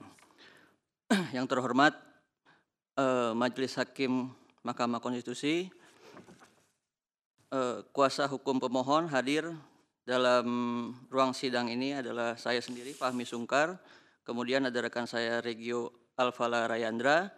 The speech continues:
kemudian yang hadir pada, eh, sidang online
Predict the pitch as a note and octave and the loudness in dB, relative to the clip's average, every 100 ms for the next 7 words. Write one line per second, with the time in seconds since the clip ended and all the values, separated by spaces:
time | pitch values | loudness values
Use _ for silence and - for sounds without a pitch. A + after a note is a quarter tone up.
0 | - - _ _ _ _ _ - B2 B2 | -20 -20 _ _ _ _ _ -2 2 4
1 | D3+ C#3+ B2+ B2 A#2+ D#3 D#3+ E3 D3 - | 6 4 4 0 2 2 2 -6 -6 0
2 | B2 B2 B2 B2 B2 A#2+ - - - _ | 4 6 6 8 6 4 0 -12 -20 _
3 | _ _ _ _ - B2+ - C3+ B2 A#2+ | _ _ _ _ -4 -4 -2 -2 2 2
4 | A#2 A2+ A#2 - - _ _ _ _ _ | 0 -4 -8 -12 -20 _ _ _ _ _
5 | _ _ _ - D3+ D3 B2 C#3 D#3 | _ _ _ 4 6 8 6 4 -2